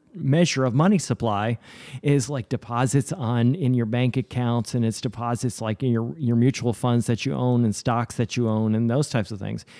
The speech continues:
That money supply actually is not growing that fast, as fast as you might think. Why?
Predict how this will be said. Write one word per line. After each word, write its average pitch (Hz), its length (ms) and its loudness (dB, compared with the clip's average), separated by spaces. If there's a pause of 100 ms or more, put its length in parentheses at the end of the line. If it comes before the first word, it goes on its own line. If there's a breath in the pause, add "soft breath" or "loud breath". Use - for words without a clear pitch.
(340 loud breath)
That 170 360 -2
money 190 260 4
supply 113 760 -2
actually 147 680 0 (220 loud breath)
is 147 180 4
not 156 360 0
growing 139 720 2
that 117 300 -4
fast, 113 520 -4
as 127 140 -4
fast 135 360 -2
as 131 160 0
you 139 60 2
might 120 240 -2
think. 147 360 -2 (220 soft breath)
Why? 123 560 -4